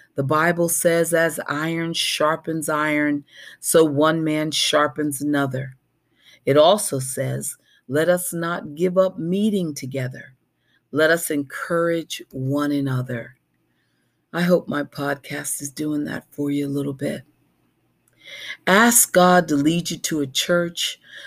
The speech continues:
to a body of believers where you can grow spiritually.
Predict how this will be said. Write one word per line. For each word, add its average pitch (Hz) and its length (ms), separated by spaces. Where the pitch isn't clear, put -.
to 170 180
a 156 40
body 180 460
of 160 160
believers 156 720
where 151 160
you 156 180
can 156 240
grow 160 480
spiritually. 139 1120